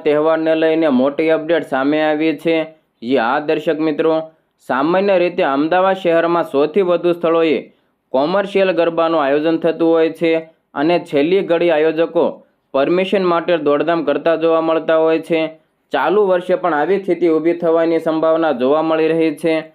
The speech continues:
આ વર્ષે પણ પોલીસ ગાઈડલાઈન પ્રમાણે રાત્રે બાર વાગ્યા સુધી લાઉડસ્પીકર સાથે ગરબાની મંજૂરી આપવામાં આવી છે. ગયા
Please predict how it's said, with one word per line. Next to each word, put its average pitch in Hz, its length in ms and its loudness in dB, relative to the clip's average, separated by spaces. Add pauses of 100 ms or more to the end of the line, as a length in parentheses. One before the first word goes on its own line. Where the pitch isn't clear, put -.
(340)
આ 156 300 0
વર્ષે 175 460 -2
પણ 151 300 -4 (360)
પોલીસ 180 400 2
ગાઈડલાઈન 170 420 0
પ્રમાણે 165 400 0
રાત્રે 160 320 0 (140)
બાર 156 220 0
વાગ્યા 175 360 0
સુધી 170 200 0
લાઉડસ્પીકર 156 680 -2
સાથે 160 260 0
ગરબાની 160 560 0
મંજૂરી 156 380 2
આપવામાં 160 520 0
આવી 160 280 0
છે. 160 200 -2 (600)
ગયા 156 440 0